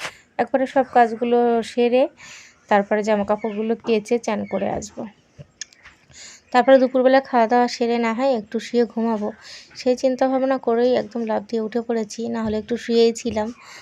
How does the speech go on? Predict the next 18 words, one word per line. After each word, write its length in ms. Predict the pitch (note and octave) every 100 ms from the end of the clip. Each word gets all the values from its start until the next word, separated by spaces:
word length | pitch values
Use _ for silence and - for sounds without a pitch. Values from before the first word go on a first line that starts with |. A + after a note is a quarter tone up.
| - -
অনেকক্ষণ 320 | A3 A3+ A#3+
তোমাদের 320 | A#3 A3+ A3
সামনে 280 | A3 A#3 A3+
আসা 240 | A3 G#3+ A3+
হয়নি। 320 | A3 G#3 A3 B3 _ - - - - - -
তো 100 | - B3 A#3+ -
এদিকে 300 | B3 B3+ C4
কাজবাজগুলো 560 | B3 A3+ A#3+ A#3 A#3 B3
সেরে 280 | - A#3+ A#3
নিলে 240 | A#3+ A#3
একবারে 340 | A#3+ G#3 A3 A3+
কাজ, 240 | A3 G#3+ G3+ _ -
মানে 180 | A#3 A3+ - -
এক 160 | A#3 A#3
হাতে 200 | B3+ C4
হয়ে 220 | B3+ B3+ B3
শুলে 320 | - B3 A#3
কাজ 200 | A#3+ A3